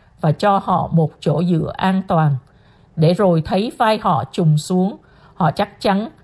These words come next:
thấy nhẹ nhàng khi ra về. Tôi cảm thấy công việc của tôi rất quan trọng và đây là thời điểm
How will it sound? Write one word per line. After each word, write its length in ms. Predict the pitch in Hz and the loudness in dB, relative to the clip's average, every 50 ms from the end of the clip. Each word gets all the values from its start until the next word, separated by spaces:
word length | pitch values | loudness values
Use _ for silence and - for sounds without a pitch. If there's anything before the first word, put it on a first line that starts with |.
| _ - | _ -8
thấy 240 | - 247 202 220 226 | -2 -2 -2 -2 -2
nhẹ 260 | 277 262 185 - - | -2 -2 -2 0 0
nhàng 360 | 175 175 180 165 160 151 143 143 | 2 2 2 4 2 2 0 -2
khi 160 | - - 214 196 | -4 -6 -6 -6
ra 240 | 185 - 202 196 | -2 0 0 -2
về. 380 | 185 - 180 165 160 151 147 165 147 _ _ _ _ _ _ - _ _ _ _ - _ _ _ _ _ | 0 0 -2 0 0 0 0 -2 -6 _ _ _ _ _ _ -20 _ _ _ _ -20 _ _ _ _ _
Tôi 120 | 220 220 220 - | -2 -2 2 2
cảm 240 | 175 147 143 180 185 - | 0 2 2 0 -2 -2
thấy 340 | 247 214 208 214 240 - - _ _ _ _ | -2 -2 -2 -2 -6 -10 -16 _ _ _ _
công 220 | 233 233 220 226 | -2 -2 -2 -2
việc 280 | 202 - 175 156 147 - | -2 0 0 0 0 -2
của 120 | 170 170 | -4 -4
tôi 280 | 175 - 226 214 214 208 | 0 0 0 0 0 -2
rất 220 | 208 - 262 285 - - - | -2 -4 -4 -4 -4 -6 -2
quan 280 | 226 220 214 208 208 | 0 0 0 -2 -4
trọng 240 | 202 - - 156 131 - - _ _ _ _ _ _ | -4 -2 -2 -2 -2 -4 -12 _ _ _ _ _ _
và 120 | _ 165 156 | _ 0 2
đây 220 | 165 196 214 220 | 2 2 2 2
là 240 | 196 185 165 156 143 | 0 2 2 2 0
thời 280 | - - 202 165 156 147 | 0 -2 0 0 0 2
điểm 340 | 170 156 143 139 147 190 | 2 2 2 4 2 0